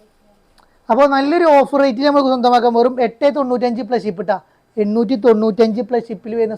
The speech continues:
സൂപ്പർ ക്വാളിറ്റിയിൽ വരുന്ന ഐറ്റമാണ് വരുന്നത്. റേറ്റ് ഒക്കെ ആയിരത്തി മുന്നൂറ് റേഞ്ച് വരുന്ന ഐറ്റാട്ടാ. നെക്സ്റ്റ് നമ്മൾ നല്ലൊരു പാർട്ടി വെയർ ചുരിദാർ വരുന്നത്, നല്ലൊരു അടിപൊളി പാർട്ടി വെയർ ചുരിദാർ എക്സ് എൽ, ഡബിൾ എക്സ് എൽ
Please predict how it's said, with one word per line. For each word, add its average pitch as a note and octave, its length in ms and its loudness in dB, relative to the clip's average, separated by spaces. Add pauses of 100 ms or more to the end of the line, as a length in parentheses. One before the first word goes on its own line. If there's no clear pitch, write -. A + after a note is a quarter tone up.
സൂപ്പർ A#3+ 380 -6 (100)
ക്വാളിറ്റിയിൽ A#3 420 2
വരുന്ന A3+ 220 2
ഐറ്റമാണ് A3 300 -2
വരുന്നത്. G#3 260 0 (440)
റേറ്റ് G#3 220 0
ഒക്കെ A#3+ 160 2
ആയിരത്തി G#3+ 280 0 (100)
മുന്നൂറ് A3 440 -4
റേഞ്ച് G3+ 260 -6
വരുന്ന A3 220 -4
ഐറ്റാട്ടാ. F#3+ 300 -4 (2500)
നെക്സ്റ്റ് B3 220 2
നമ്മൾ C#4+ 160 4 (180)
നല്ലൊരു C4 440 6 (160)
പാർട്ടി G#3+ 460 2
വെയർ B3+ 140 2 (100)
ചുരിദാർ G#3 440 -2
വരുന്നത്, G3 340 -6
നല്ലൊരു A3 340 -2
അടിപൊളി C4+ 440 -2 (120)
പാർട്ടി A3 380 4
വെയർ B3 200 4
ചുരിദാർ G#3+ 360 2 (240)
എക്സ് A3 200 -4
എൽ, A#3 60 0 (120)
ഡബിൾ A3+ 180 0
എക്സ് A3+ 160 -4
എൽ A3+ 40 -4